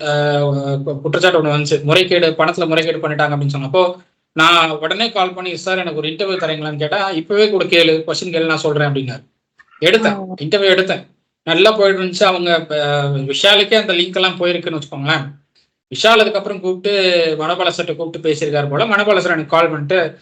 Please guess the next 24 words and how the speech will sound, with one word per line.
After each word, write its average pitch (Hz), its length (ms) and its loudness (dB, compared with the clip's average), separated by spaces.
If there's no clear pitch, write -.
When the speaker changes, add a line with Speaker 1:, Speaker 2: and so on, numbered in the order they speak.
Speaker 1:
"தம்பி, 180 240 4
அந்த 185 140 0
லிங்க் 208 360 0
எடுத்துருப்பா, 185 360 -2
அந்த, 147 320 0
அந்த 143 420 2
வீடியோ 202 280 4
வந்து 170 220 0
எடுத்துரு, 160 440 0
நான் 156 180 -2
உனக்கு 151 260 0
பர்சனலா 208 300 2
வேற 170 220 2
ஒரு 151 140 0
இன்டர்வியூ 156 340 -2
தரேன்" 139 240 -2
அப்படின்னு. - 500 -14
நான் 185 200 2
ஒண்ணுமே 202 240 0
சொல்லல. 165 260 0
"சரி 214 300 4
சார், 175 160 2
ஓகே 180 240 4
சார்", - 260 -6